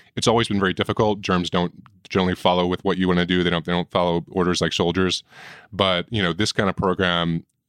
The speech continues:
whether it's something that a state would do, or probably even more likely something that, like, a lone person or lone group would do who just wanted to create a lot of havoc and danger, it's going to be doable. You know, I mean, James Clapper, who was Obama's National Director of Intelligence, I think, um, you know, named CRISPR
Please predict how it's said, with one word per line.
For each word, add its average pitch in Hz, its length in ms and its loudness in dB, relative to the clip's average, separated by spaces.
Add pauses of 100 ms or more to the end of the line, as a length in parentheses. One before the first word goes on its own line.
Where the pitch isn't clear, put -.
(160)
whether 104 300 0
it's 92 100 -4
something 101 240 0
that 90 100 0
a 90 120 0
state 101 240 0
would 98 140 0
do, 95 340 2 (340)
or 107 140 0
probably 139 240 2
even 98 160 0
more 92 140 0
likely 95 260 0
something 90 340 0
that, 85 140 0
like, 85 240 -2
a 82 80 -4
lone 87 280 0
person 87 320 -2
or 82 60 -4
lone 82 160 -2
group 95 260 0
would 95 120 -2
do 87 120 2
who 87 80 2
just 90 220 -4
wanted 90 160 -4
to 80 60 -10
create 92 320 -6
a 85 40 -10
lot 87 220 0
of 80 80 -14
havoc 82 400 -4
and 80 100 -8
danger, 87 480 0 (640)
it's 101 240 -2
going 107 240 0
to 104 60 0
be 90 100 0
doable. 85 460 0
You 98 100 0
know, 85 160 0
I 82 60 0
mean, 82 460 -4 (180)
James 95 260 -2
Clapper, 90 360 -2
who 85 100 -2
was 85 160 -2
Obama's 85 600 -2
National 85 420 -2
Director 87 300 -4
of 80 60 -6
Intelligence, 87 400 -2
I 82 60 -2
think, 80 180 -4 (500)
um, 87 460 0
you 117 100 0
know, 90 60 0
named 90 280 0
CRISPR 90 640 0